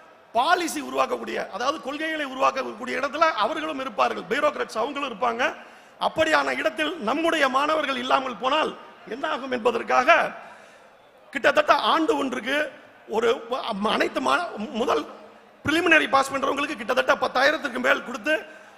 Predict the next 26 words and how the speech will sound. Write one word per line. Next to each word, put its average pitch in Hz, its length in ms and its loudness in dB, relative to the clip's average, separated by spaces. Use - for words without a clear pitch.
அதையும் 277 340 0
செயல்படுத்துறாங்க. 240 760 2
இன்னும் 285 220 0
சொல்ல 269 200 4
போனா 254 240 4
ரயில்வே, 277 460 4
கஸ்டம்ஸ், 269 680 2
பேங்க் 277 280 4
அத்தனையும் 262 640 0
அடுத்த 302 360 2
இரண்டு 262 320 2
ஆண்டுகளில் 214 640 2
தமிழகத்தை 311 560 4
சேர்ந்த 262 280 0
மாணவர்களே 240 680 2
நீக்கமற 311 580 4
நிறைந்திருப்பார்கள் 254 680 -2
என்பதில் 220 460 -2
எந்த 294 280 0
ஒரு 254 280 2
சந்தேகமும் 262 640 0
நிச்சயமாக 254 680 0
கிடையாது. 226 500 0
இத்தகைய 226 760 2
தலைவர் 302 320 4
அவர்களுடைய 226 720 2